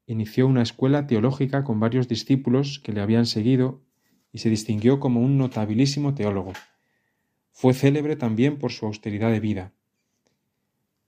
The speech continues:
Dados los exquisitos himnos que compuso, mereció ser llamado cítara del Espíritu Santo. Por último, nos referimos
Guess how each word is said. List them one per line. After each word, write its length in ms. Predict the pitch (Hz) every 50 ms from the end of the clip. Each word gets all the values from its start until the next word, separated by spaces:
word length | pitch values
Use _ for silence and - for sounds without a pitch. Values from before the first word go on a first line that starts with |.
| _ _ _ _
Dados 380 | - 117 123 120 127 143 139 139
los 140 | 135 135 139
exquisitos 720 | 123 - - 120 110 - 143 143 143 143 151 147 143 147 -
himnos 400 | 143 147 147 131 107 95 - -
que 160 | - 117 107
compuso, 640 | - 113 104 101 - 147 151 151 - 165 170 170 -
mereció 540 | - 113 107 104 101 104 - - 117 110 107
ser 220 | - - 127 123 120
llamado 520 | 120 107 113 117 123 127 127 123 - _ _ _ _ _ _ _ _ _ _ -
cítara 580 | - - 143 147 143 151 143 143 156 151 - -
del 180 | 120 107 104 101
Espíritu 500 | 95 - _ - 113 110 113 113 - 104
Santo. 380 | - - 95 92 92 - - _ _ _ _ _ _ _ _ _ _ _ _ _ _ _ _ _ _ _ _ _ _ _ _ _ _ _ _ _ _ _ _
Por 160 | - 120 110
último, 300 | 123 120 123 127 123 131
nos 140 | 127 123 113
referimos 580 | 120 110 - 107 117 123 127 135 139 139 -